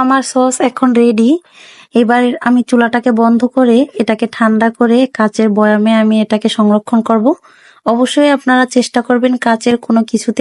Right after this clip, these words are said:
এটাকে সংরক্ষণ করার জন্য। নামি দামি ব্র্যান্ডের চেয়ে এটার স্বাদ কোনো অংশে কম না। এটা আপনারা চাইলে বাসায় তৈরি করতে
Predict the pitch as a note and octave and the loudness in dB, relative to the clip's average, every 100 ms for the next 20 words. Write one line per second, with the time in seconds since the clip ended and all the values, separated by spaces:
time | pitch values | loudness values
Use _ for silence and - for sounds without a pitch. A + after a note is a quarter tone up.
0 | A3+ A3+ A#3 - A3 A3 A3+ A#3 A3+ A3+ | -2 -2 -4 -4 -2 -2 0 -2 0 0
1 | A3+ G#3+ A#3+ C#4+ G#4+ _ _ _ _ _ | 0 0 2 2 0 _ _ _ _ _
2 | - _ _ _ _ - A#3+ B3+ C#4 C#4+ | -20 _ _ _ _ -2 0 0 0 0
3 | C#4+ D4+ B3+ C4 B3+ B3 C4+ - C#4 B3 | 0 0 0 0 0 0 0 0 0 2
4 | C4+ F#4+ G4+ B3 A#3+ A#3+ - A#3+ A#3+ - | 2 0 -4 -2 0 0 0 0 -2 -2
5 | A#3+ A#3+ A#3+ A#3 C4 - A#3 A#3 A#3+ A#3+ | 0 2 2 0 -2 -2 -2 2 2 2
6 | C#4 F#4 - - - - - A#3 B3+ - | 0 -2 -12 -20 -20 -12 -6 -2 -2 -2
7 | B3+ B3 B3+ B3 A#3 A#3+ B3+ B3 B3+ B3+ | -2 0 0 0 0 0 0 0 2 0
8 | B3 A3+ - | 0 -4 -6